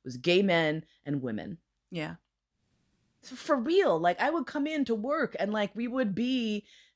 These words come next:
Speaker 1: at the break room downstairs and, like, the other three gay guys who were working there were just like, "So, how's your weekend? How's your weekend?" And we would swap these stories because it was fun.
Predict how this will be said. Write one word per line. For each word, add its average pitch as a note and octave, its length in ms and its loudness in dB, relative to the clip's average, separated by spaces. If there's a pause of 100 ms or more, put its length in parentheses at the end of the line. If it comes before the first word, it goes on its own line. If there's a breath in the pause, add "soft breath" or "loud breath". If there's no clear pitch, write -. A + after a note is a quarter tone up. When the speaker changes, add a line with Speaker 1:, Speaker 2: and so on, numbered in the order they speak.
Speaker 1:
at G3+ 160 2
the A3 60 0
break G#3 380 4
room F3 320 0
downstairs F#3 800 0
and, F3 120 -4
like, E3 200 0
the D3+ 160 -6
other E3+ 180 0
three G#3 220 -4
gay G3 200 2
guys E3+ 360 4
who F#3 60 0
were F3+ 80 -2
working F#3 120 -4
there F3 140 -2
were D#3+ 60 -2
just D3+ 140 -8
like, D#3 200 -4
"So, C#3+ 200 -8
how's G3+ 300 -6
your E3+ 100 -10
weekend? B3+ 400 -4
How's A3+ 160 -4
your A#3 120 -4
weekend?" C4 280 -6 (400 loud breath)
And - 80 0
we B3+ 60 6
would B3 160 4
swap C#4 300 2
these B3+ 160 -2
stories C#4+ 420 -4
because A3 340 0
it A3 120 -2
was G#3 260 2
fun. D#3 640 -6